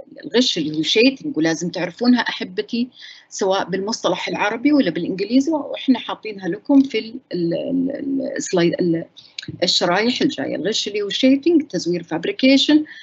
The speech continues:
التلفي-، ال-، الفالسيفيكيشن، التلفيق أو التصنيع. آه، آه، fabrication. الفبركة اللي هو حتى إحنا نقولها فبرك، هذا فيلم وفبرك، يعني مجمع، م-، مو صحيح، مش أصيل. أو يكون أصيل لكن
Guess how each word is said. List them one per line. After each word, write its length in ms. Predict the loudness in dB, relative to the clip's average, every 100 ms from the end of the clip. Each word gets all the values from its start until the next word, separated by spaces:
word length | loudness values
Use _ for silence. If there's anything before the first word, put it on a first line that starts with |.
| -20 -8
التلفي-، 540 | -8 -2 -4 -2 -2 0
ال-، 200 | 0 2
الفالسيفيكيشن، 1000 | 0 0 -2 -4 -6 -2 0 2 6 6
التلفيق 580 | 4 -2 -2 0 0 0 -2
أو 120 | -2
التصنيع. 720 | -6 _ -16 -8 -4 -2 -2 -6 _ _ _ _ _ _ -4
آه، 260 | -2 -2 -6
آه، 160 | -8 -8
fabrication. 800 | -4 -4 -2 -2 -2 -4 -4 -10 -16 _ _ _
الفبركة 500 | -6 -4 0 2 4
اللي 220 | 2 2 2
هو 300 | 6 6 6 -2 _ -6
حتى 180 | -2
إحنا 240 | -4 -2 -4
نقولها 260 | -2 -4
فبرك، 480 | -6 -8 -6 -10 -10 -8
هذا 160 | -6
فيلم 340 | -4 -4 -2 -6
وفبرك، 540 | -6 -4 -2 -4 -4
يعني 260 | -2 2 2
مجمع، 560 | 2 2 0 0 -4 -4
م-، 220 | -4 -4 -6
مو 100 | -8
صحيح، 560 | -6 -6 -2 -2 -2
مش 200 | -6 -6
أصيل. 420 | -4 -6 -2 -2 -2 _ -20 -20 -20 _
أو 140 | 6 8
يكون 360 | 6 6 4
أصيل 500 | 4 -4 2 4 4
لكن 520 | 2 -2 4 4 4